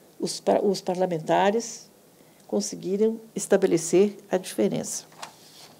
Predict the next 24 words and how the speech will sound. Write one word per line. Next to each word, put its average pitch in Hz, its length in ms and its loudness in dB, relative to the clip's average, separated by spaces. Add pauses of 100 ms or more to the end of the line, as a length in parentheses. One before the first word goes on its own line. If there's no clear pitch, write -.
(1200)
Creio 277 340 10
que 226 160 6
a 214 60 6
resposta 180 1000 4
é, 180 600 8
a 175 120 8
essa 175 260 6
questão 190 600 4
que 190 160 -4
trago 180 460 6
à - 20 4
reflexão 160 640 0
dos 160 140 -4
colegas, 170 760 4 (500)
deve 240 280 8
começar 233 500 6
pela 208 320 8
análise 170 760 4 (340)
do 226 100 4
que 226 140 0
dispõe 214 420 4
a 214 40 0
Constituição 214 600 2
Federal. 196 600 2